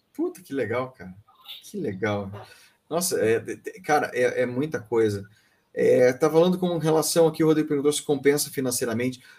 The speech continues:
Cara, a questão é que de você ter um canal Lightning não necessariamente vai compensar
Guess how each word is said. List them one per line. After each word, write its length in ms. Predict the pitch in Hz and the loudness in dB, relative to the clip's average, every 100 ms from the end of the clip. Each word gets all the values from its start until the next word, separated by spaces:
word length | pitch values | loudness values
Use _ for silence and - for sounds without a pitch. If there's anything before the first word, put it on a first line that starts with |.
| _ _ | _ _
Cara, 340 | - 175 107 - - - | 0 2 0 -6 -14 -8
a 100 | 120 | -4
questão 420 | 160 151 165 190 | -2 2 4 4
é 40 | |
que 180 | 202 208 | 2 -4
de 120 | 151 | -4
você 260 | 147 147 - | -4 -2 -2
ter 140 | - 143 | -2 -2
um 80 | |
canal 300 | 139 127 120 | 0 0 0
Lightning 480 | 113 117 165 180 135 | 0 2 0 0 -4
não 160 | 117 131 | -2 -2
necessariamente 580 | 175 185 180 160 143 156 | -2 -4 -2 -2 -2 -4
vai 100 | 170 | -6
compensar 640 | 185 180 - 156 170 185 | -4 -4 0 0 0 -2